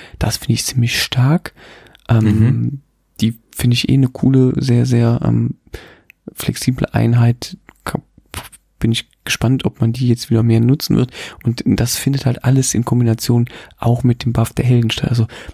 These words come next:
Speaker 1: ich habe schon das Gefühl, dass die Profilwerte in der gesamten Fraktion alle so ein,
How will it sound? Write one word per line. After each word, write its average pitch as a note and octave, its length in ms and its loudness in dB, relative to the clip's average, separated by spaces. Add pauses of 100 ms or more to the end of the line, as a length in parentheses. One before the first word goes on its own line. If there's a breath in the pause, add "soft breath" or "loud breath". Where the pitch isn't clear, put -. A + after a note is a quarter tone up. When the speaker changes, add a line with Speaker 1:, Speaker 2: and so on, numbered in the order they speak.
(100)
Speaker 1:
ich - 60 -4
habe B2+ 100 0
schon - 140 0
das A#2+ 100 0
Gefühl, - 300 -2 (280 loud breath)
dass - 200 -12
die B2 120 -2
Profilwerte C3 840 0
in - 80 2
der A#2 120 2
gesamten A#2+ 420 -2
Fraktion - 640 -2
alle C3 240 2
so A#2 180 2
ein, A#2 160 0